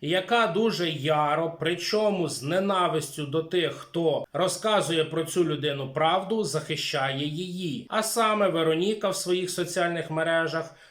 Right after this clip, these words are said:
прямо захищає Оскара, відомого шахрая та колаборанта, який вже роками під слідством та сидить під домашнім арештом.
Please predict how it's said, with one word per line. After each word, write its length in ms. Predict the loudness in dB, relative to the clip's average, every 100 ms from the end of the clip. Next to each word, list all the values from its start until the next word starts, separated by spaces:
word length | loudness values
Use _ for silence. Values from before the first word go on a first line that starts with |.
| _ 0
прямо 520 | 2 4 2 2 2
захищає 880 | 2 0 -2 -2 0 2 2 0 0
Оскара, 640 | 2 4 2 -2 -4 -4 -2
відомого 640 | 2 4 4 2 0 0
шахрая 600 | -2 -4 -2 -2 0 0
та 140 | -2
колаборанта, 1040 | -4 -2 0 0 0 2 0 0 -2 -2 -6 -18 -18 -4
який 520 | -2 -2 0 2 2
вже 300 | 2 0 2
роками 640 | 0 0 0 2 2 -2
під 360 | -4 -4 -4 -4
слідством 600 | -6 -6 -6 -4 -4 -2
та 140 | -2
сидить 420 | -2 -4 -4 -4
під 140 | -4 -4
домашнім 540 | -4 -4 -6 -4 -2
арештом. 580 | 0 0 -2 -8 -12